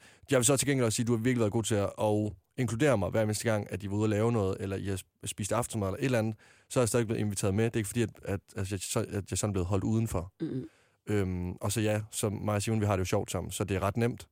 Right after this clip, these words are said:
Speaker 1: Altså, øh, så der vil jeg ikke sige, at det, altså, det har ændret sig. Øhm.
Speaker 2: Nej, jeg føler heller ikke overhovedet, at vores for-, øh, venskab har ændret sig. Det tror jeg, man kan takke både os selv for, men også vores kærester for, fordi det ligesom, øh,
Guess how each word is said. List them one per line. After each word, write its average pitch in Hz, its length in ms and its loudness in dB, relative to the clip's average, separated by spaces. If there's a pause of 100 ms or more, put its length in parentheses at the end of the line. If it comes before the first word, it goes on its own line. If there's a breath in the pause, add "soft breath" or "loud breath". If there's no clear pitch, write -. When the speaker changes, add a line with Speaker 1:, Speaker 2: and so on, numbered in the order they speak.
Speaker 1:
Altså, 95 320 -4 (720)
øh, 87 180 -4 (280)
så - 140 -8
der 139 180 4
vil 107 100 0
jeg 104 80 2
ikke 107 140 -4
sige, 104 220 -2
at 101 140 -8
det, 85 380 -6
altså, 95 140 -8
det 95 140 -4
har 98 60 -2
ændret 95 300 -4
sig. 85 140 -8 (640)
Øhm. 90 520 -4 (840)
Speaker 2:
Nej, 151 120 -2
jeg 156 140 -2
føler 196 260 0
heller 165 180 0
ikke 151 140 -2
overhovedet, 147 500 -2
at 143 60 -12
vores 143 200 -4
for-, - 220 -10
øh, 143 220 -4
venskab 143 340 -2
har 151 80 -6
ændret 139 300 -2
sig. 143 240 -2
Det 156 80 -8
tror 175 160 -2
jeg, 151 120 2
man 143 180 2
kan 139 400 -2
takke 139 360 -2
både 151 300 -2
os 131 80 0
selv - 260 -2
for, 156 140 0
men 139 120 2
også 143 200 0
vores 139 160 -2
kærester 160 360 -2
for, 143 200 -2
fordi 131 280 -4
det 123 140 -6
ligesom, 131 280 0
øh, 139 500 -2